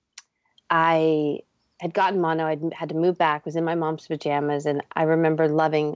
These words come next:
um, the artist and writer Sark. Um, and she, she hadn't come out with Succulent Wild Woman yet, but I loved her books, Creative Companion, Inspiration Sandwich, and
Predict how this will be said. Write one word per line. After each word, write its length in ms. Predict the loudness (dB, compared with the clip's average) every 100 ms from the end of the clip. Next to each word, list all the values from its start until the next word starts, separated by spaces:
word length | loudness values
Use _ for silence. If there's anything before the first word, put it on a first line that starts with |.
| -8
um, 340 | -8 -6 -6 -12 _
the 140 | 0 0
artist 380 | 2 0 0 -2
and 80 |
writer 240 | -2 -2 -4
Sark. 640 | -4 0 2 0 -4 -16 _ -20 -20 -20 -16 -4
Um, 580 | 0 0 0 -4 -8 -12 _ _ _
and 240 | 0 2 0 -6 _
she, 560 | -10 -8 -6 -6 -8 -8 -4
she 200 | 0 2
hadn't 400 | 2 2 0 -2
come 160 | 0
out 120 | 0 0
with 100 | 0
Succulent 400 | -4 -2 -4 -6 _
Wild 280 | 0 0 0
Woman 240 | -4 -4
yet, 200 | -4 -4
but 100 | 0
I 180 | 0 0 -6 -6
loved 340 | 0 2 0 -2
her 80 |
books, 300 | -4 -4 -6
Creative 300 | -6 -2 -2
Companion, 580 | -4 -6 0 2 4 4
Inspiration 580 | 2 0 0 -2 0 -4
Sandwich, 540 | 0 2 4 2 2
and 220 | -2 -2